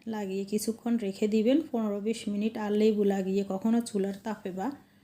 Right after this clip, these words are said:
রোদে যাবেন না, তাহলে কিন্তু স্কিন কালচে হয়ে যাবে। অনেকেরই ঘাড়ের অংশটা কালো থাকে, মুখের থেকে হাত পা কালো থাকে। আপনারা কিন্তু প্রতিদিন লেবু আর চিনি যদি এভাবে স্কিনে মাখতে পারেন, প্রথমে এক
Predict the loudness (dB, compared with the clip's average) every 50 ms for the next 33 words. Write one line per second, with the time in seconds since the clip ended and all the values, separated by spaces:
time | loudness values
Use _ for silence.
0 | _ _ _ _ _ -2 2 2 4 4 4 2 2 0 0 0 -2 -2 -2 -2
1 | -4 -4 -2 -2 0 2 4 4 4 4 4 2 2 2 2 0 0 -2 -2 0
2 | 0 2 2 0 0 -2 -2 -2 -2 0 0 2 2 2 0 0 0 0 0 0
3 | 0 0 0 4 6 6 6 6 6 4 4 4 4 4 2 4 4 4 4 6
4 | 6 6 4 2 0 -2 -4 -2 -2 -2 -4 -2 -2 0 0 0 0 0 0 -2
5 | -2 -2 -4 -4 -4 -4 -6 -10 -20 -20 -20 -20 -20 -20 -20 _ -2 0 0 2
6 | 4 6 6 6 6 4 4 6 6 4 2 4 2 0 0 -2 -4 -8 -6 -6
7 | -4 -2 -2 -2 -2 -2 -2 -2 -2 -2 0 0 -2 0 2 2 4 6 6 6
8 | 6 6 6 4 4 6 6 4 6 8 8 8 10 10 8 8 8 8 6 6
9 | 6 4 2 0 2 4 6 6 6 6 4 2 2 2 0 0 2 2 2 4
10 | 4 4 4 6 6 6 4 4 2 0 -4 -4 -2 0 0 2 0 0 -2 -4
11 | -8 -10 -10 _ -4 -4 -2 -2 -2 0 2 2 0 0 -2 -10 _ -20 -20 _
12 | -20 -20 -20 _ _ _ 2 4 4 4 4 4 2 2 2